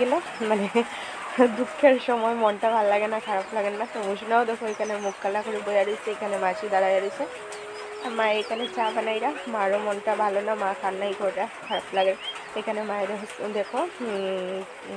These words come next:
খুরমা দিয়েছেন, বিস্কুট দিয়েছেন, তো এগুলো দিয়ে এখন বিকালে চা খাইমো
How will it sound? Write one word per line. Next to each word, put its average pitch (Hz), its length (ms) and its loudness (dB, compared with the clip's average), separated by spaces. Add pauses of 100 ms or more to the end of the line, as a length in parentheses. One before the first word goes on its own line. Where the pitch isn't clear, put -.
(140)
খুরমা 208 340 -2
দিয়েছেন, 208 300 -4
বিস্কুট 202 320 -8
দিয়েছেন, - 280 -8
তো - 120 -6
এগুলো 220 280 -2
দিয়ে 254 180 2
এখন 240 160 -2 (420)
বিকালে 233 260 4 (100)
চা 233 180 6
খাইমো 226 240 0